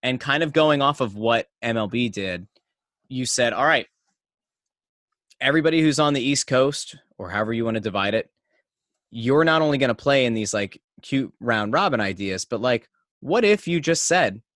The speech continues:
you're only gonna be traveling to these, I don't know,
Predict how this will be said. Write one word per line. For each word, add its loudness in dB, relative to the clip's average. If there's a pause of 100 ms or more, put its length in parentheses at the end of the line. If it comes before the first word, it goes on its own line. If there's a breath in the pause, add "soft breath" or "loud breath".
(160)
you're 0
only 0
gonna 2
be 0
traveling 0
to -4
these, -2 (100)
I -10
don't -8
know, -10